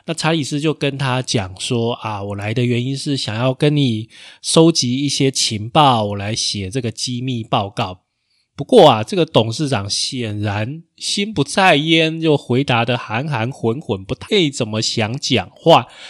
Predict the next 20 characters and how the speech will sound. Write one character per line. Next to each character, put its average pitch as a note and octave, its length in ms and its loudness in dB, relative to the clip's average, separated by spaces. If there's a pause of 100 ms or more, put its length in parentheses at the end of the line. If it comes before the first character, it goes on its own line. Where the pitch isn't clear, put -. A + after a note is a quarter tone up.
(340)
哎， C#3+ 600 0
时 - 220 -6
间 F3 380 4
很 A#2 180 -2
快， C3+ 280 0
然 G#2+ 120 -4
后 A#2 80 -2
就 C3 100 -4
把 G#2 220 -6
他 A2 80 -4
打 A2+ 320 2
发 C3 240 2
走 G2+ 220 -8
了。 C#3+ 180 -14 (1000)
这 - 140 -6
个 D3 80 -2
查 A#2+ 280 -2
理 B2 140 -4
斯 A2+ 300 -6
哦， G#2 300 -6